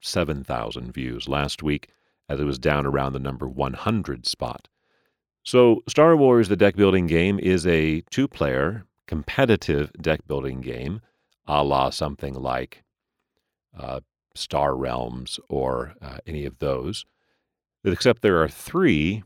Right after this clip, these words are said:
rows of cards to purchase, one for the Empire, one for the Rebellion, and then, uh, some neutral cards.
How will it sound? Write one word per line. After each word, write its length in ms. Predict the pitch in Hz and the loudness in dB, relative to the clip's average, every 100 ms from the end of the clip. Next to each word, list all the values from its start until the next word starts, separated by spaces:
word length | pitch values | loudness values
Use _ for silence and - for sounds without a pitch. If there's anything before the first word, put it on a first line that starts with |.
| - | -8
rows 400 | 82 90 90 85 | 4 6 6 2
of 140 | 95 | -4
cards 400 | - 180 131 82 | 0 2 2 0
to 80 | - | -12
purchase, 600 | - 82 67 - - - | -4 -4 -4 -8 -10 -10
one 280 | 76 82 80 | 0 0 0
for 120 | 78 | -6
the 160 | 69 87 | -6 -2
Empire, 640 | 98 - 71 67 80 120 | -2 -2 -4 0 0 0
one 300 | 80 76 71 | 0 0 -2
for 180 | - 69 | -6 -6
the 100 | 67 | -4
Rebellion, 760 | 62 _ 87 92 71 64 101 _ _ | -8 _ 2 2 0 -4 -8 _ _
and 260 | - 110 110 | -4 -4 2
then, 300 | 107 104 98 | 2 2 -4
uh, 160 | - 98 | -6 -6
some 240 | - 113 | -2 -2
neutral 340 | 131 117 80 69 | -2 -4 -6 -4
cards. 460 | 69 55 53 - | -6 -8 -10 -14